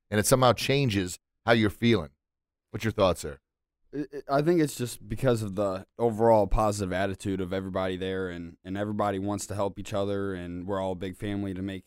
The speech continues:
Speaker 2: everybody their, their personal best. And, you know, just being in that environment of positivity and everybody smiling and being happy to see you and, and nice conversations and, and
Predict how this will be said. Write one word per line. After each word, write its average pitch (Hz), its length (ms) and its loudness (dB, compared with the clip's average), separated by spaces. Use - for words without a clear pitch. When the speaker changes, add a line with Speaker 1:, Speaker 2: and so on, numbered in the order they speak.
Speaker 2:
everybody 98 560 -2
their, 90 380 -6
their 101 220 -2
personal 95 420 -8
best. 90 400 -10
And, 85 300 -12
you 113 120 2
know, 110 160 4
just 110 260 -2
being 127 260 6
in 117 120 6
that 110 260 2
environment 104 840 0
of 95 400 -4
positivity 101 800 -4
and 98 100 0
everybody 92 680 -6
smiling 98 520 0
and 98 160 2
being 101 200 0
happy 95 260 -6
to 95 80 -8
see 98 240 -6
you 98 80 0
and, 90 400 -2
and 95 180 -6
nice 95 220 -8
conversations 92 720 -10
and, 85 240 -12
and 92 320 -8